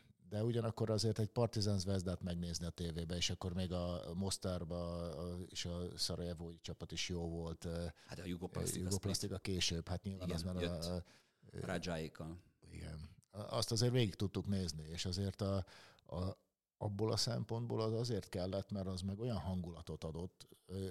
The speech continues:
Speaker 1: amit, amit itthon, ö, nagyon nehezen lehet, ö, meg a mai napig, hát a mai napig elmész egy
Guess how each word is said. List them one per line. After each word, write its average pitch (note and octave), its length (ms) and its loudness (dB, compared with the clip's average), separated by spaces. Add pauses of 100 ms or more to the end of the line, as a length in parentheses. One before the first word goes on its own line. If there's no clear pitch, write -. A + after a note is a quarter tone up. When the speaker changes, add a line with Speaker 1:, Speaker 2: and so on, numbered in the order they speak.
Speaker 1:
amit, F#2 420 -2
amit F2+ 400 -2
itthon, G2+ 520 2
ö, G2 320 -4
nagyon A2 280 0
nehezen D2 480 -4
lehet, - 360 -10
ö, D2+ 100 -6 (440)
meg E2 140 -6
a E2+ 40 -8
mai G2 180 2
napig, F2 340 -2
hát D#2 160 -4
a F2+ 40 -2
mai G2 160 0
napig F2+ 260 -4
elmész F#2 380 0
egy E2 200 -4